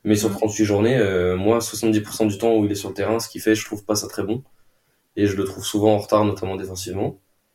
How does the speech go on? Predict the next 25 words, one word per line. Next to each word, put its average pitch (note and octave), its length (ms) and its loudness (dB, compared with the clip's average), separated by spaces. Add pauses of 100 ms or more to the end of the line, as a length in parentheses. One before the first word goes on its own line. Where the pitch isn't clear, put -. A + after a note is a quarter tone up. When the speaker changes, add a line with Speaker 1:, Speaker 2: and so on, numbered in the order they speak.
(540)
Speaker 1:
Et, G2 180 0
euh, F#2 220 2
et F2+ 60 0
ouais, C3+ 120 8
voilà, D3 360 4
il F2 60 -2
y F2+ 60 -2
a, F#2 60 0
il F2+ 60 0
y F2+ 40 -2
a F2 60 -2
personne G#2+ 440 -2
à G#2+ 60 0
faire G2+ 160 -4
rentrer. G#2 280 0
Cherki, B2 420 -2
bon, G2+ 140 0
il F#2+ 80 -2
est G2 40 0
blessé G2+ 220 -2
jusqu'à G#2 220 2
la G2+ 80 2
fin G#2 100 -6
de G#2 60 -4
saison, A2+ 340 0